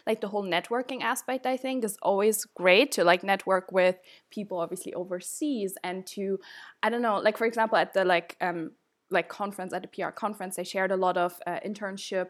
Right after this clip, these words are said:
like, tips, like, how to get internships, how to, like, how the P R industry works, all of that. I think generally, like, um, whenever you go travel, whenever you go somewhere else, like, tell people what you do and, like, be interested in people, and then opportunities are just gonna arise, if that makes sense.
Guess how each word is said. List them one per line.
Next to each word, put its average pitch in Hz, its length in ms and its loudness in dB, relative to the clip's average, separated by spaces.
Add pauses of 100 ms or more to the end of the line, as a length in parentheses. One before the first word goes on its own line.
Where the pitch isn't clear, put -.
like, 170 220 -4
tips, - 260 -8
like, 165 120 -4
how 185 140 0
to - 140 -6
get - 180 -4
internships, 170 680 -8
how 185 220 0
to, 196 340 -2 (280)
like, 185 120 -4
how 196 240 -2
the 196 80 0
P 202 180 -10
R 185 160 0
industry 196 420 -10
works, - 480 -4
all 196 140 0
of 196 140 -6
that. - 180 -2
I 196 60 -4
think 233 260 -4
generally, 185 460 -6
like, 170 320 -4 (400)
um, 180 400 0 (140)
whenever 190 260 4
you 285 160 6
go 190 160 0
travel, 185 520 0
whenever 220 320 2
you 269 120 2
go 196 180 2
somewhere 190 300 -6
else, 180 280 0
like, 185 260 -4 (120)
tell 190 320 0
people 208 320 -8
what 196 240 -6
you 196 60 -8
do 190 320 -2
and, 175 80 -8
like, 180 200 -10
be 196 120 -6
interested 190 680 -6
in 180 120 -10
people, - 520 -8 (380)
and 185 320 -2
then 175 160 0
opportunities 202 640 -4
are 180 80 -4
just 185 220 -10
gonna 185 240 -10
arise, 170 280 -6
if 262 60 -20
that 269 160 -8
makes 277 180 -10
sense. 277 300 -2